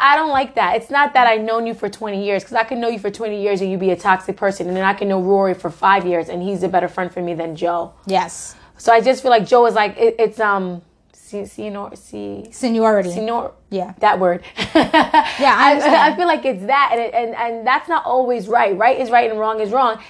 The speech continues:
Speaker 1: And I feel like Mal feels like, Mal, whatever this man's name
Speaker 2: It's
Speaker 1: is,
Speaker 2: okay.
Speaker 1: he feels like Joe is in the wrong. And I really,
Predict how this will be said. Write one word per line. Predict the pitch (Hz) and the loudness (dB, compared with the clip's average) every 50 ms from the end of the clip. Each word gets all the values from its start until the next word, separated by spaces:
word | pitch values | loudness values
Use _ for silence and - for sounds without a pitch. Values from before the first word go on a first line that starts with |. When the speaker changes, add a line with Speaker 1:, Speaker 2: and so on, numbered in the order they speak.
| - - | -12 -4
Speaker 1:
And | - 226 | -2 0
I | 240 | 2
feel | 226 247 | 4 4
like | 240 226 196 | 4 4 4
Mal | 190 196 196 208 220 233 262 277 269 | 0 -2 0 2 4 6 4 4 4
feels | - 269 208 202 180 | 0 -4 -4 -4 -2
like, | 196 185 180 185 180 - _ _ - | 0 0 0 -2 -4 -8 _ _ -8
Mal, | 196 208 226 220 202 180 175 185 185 _ _ _ _ | -4 -2 0 2 2 2 0 -2 -4 _ _ _ _
whatever | - 208 247 - 240 240 208 208 190 | -8 -6 -2 0 0 0 0 -2 -8
this | 190 180 | -8 -8
man's | 185 185 185 180 175 165 | -8 -8 -10 -8 -8 -6
name | 180 175 170 | -6 -6 -4
Speaker 2:
It's | 170 170 | -4 -6
Speaker 1:
is, | - - | -6 -8
Speaker 2:
okay. | - 196 180 180 185 - - | -10 -14 -14 -14 -16 -16 -8
Speaker 1:
he | - 285 294 294 | -2 -2 -2 0
feels | - - 277 262 254 214 | 4 6 6 6 6 6
like | 240 226 214 196 190 185 185 151 | 4 4 2 0 -4 -10 -12 -8
Joe | - - 240 240 240 247 | 0 2 4 6 6 4
is | 240 214 | 4 2
in | 226 226 | -2 -6
the | 226 | -2
wrong. | 220 254 269 269 262 262 - | 2 4 4 4 2 0 -2
And | 262 240 - | -4 -2 0
I | 247 285 311 | 0 0 0
really, | 294 233 247 285 294 302 302 320 320 311 | 0 0 0 0 0 0 0 0 0 -2